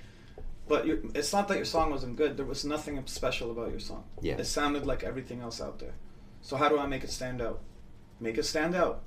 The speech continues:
Speaker 2: Yeah, yeah.
Speaker 1: And then maybe people will give it a second listen.
Speaker 2: Yeah.
Speaker 1: But a lot of people, you know, a lot of artists are putting out stuff that looks exactly the same on all these different fronts.
Speaker 2: Yeah, there seems to be a bit of a formula around, certainly
Speaker 1: Yeah.
Speaker 2: in hip-hop videos. Um,
Speaker 1: Unless you already have the fan base,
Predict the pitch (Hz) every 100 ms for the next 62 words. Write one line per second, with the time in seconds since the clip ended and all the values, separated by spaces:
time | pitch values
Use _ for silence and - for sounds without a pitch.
0 | - 80 - - 143 156 156 139 147 156
1 | 160 156 151 147 139 123 143 147 147 -
2 | 117 147 156 180 - - - - - -
3 | - - 165 151 - - - 147 165 165
4 | 175 165 156 - - 143 123 143 151 131
5 | 139 139 131 - 143 139 135 - 117 -
6 | - 123 120 - 123 131 127 - - 120
7 | 120 - - - - - - - 123 -
8 | 139 131 139 - 131 160 151 135 - -
9 | - - - 101 85 - 127 - 85 82
10 | 73 64 - 82 78 65 67 69 71 85
11 | 78 156 69 69 - 73 71 69 65 67
12 | - - - - - - 139 165 185 214
13 | 214 196 160 170 170 - 156 156 156 160
14 | 160 165 175 185 -